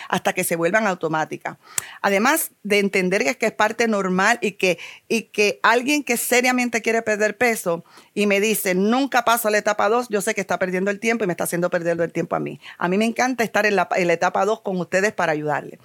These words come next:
Número dos, estrategia, tener razones mayores de peso. En ingle-, inglés se llama compiling reasons. Ok, si tú solamente quieres perder peso por estar en, por ponerte el trajecito de la actividad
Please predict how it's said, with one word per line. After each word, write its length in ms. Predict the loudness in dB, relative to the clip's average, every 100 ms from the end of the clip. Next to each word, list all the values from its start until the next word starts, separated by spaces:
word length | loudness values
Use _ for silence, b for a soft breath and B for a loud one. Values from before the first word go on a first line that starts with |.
| B B B 0
Número 320 | 2 4 4
dos, 320 | 2 0 -4 _
estrategia, 680 | -6 -2 0 2 2 0 -2 B B B B _ _ _ 2
tener 520 | 2 4 4 2 -2
razones 720 | -4 0 2 0 -2 0 -2 -4 -6
mayores 680 | -2 0 2 0 0 -2
de 140 | -4 -2
peso. 500 | -2 -4 -6 -14 -16 _ _ _ _ _ _ _ _ -2
En 160 | 0 0
ingle-, 280 | 0 -2 0
inglés 240 | 0 0
se 140 | 0 2
llama 320 | 2 2 -2
compiling 680 | -4 -4 0 0 2 -2 -2
reasons. 560 | -2 -2 -6 -10 -14 B B B
Ok, 200 | -4 -4 -6 _ B B -4
si 160 | -4
tú 160 | -2 0
solamente 440 | 2 2 2 0
quieres 200 | 2 0
perder 280 | 0 0 0
peso 300 | 0 -4 -2
por 160 | 0 -2
estar 260 | 0 0
en, 200 | 0 -2
por 160 | -4 -4
ponerte 280 | -2 0 0
el 120 | 0
trajecito 640 | 0 0 -2 -4 -4 -2
de 80 | 0
la 60 | -2
actividad 520 | -2 -2 0 0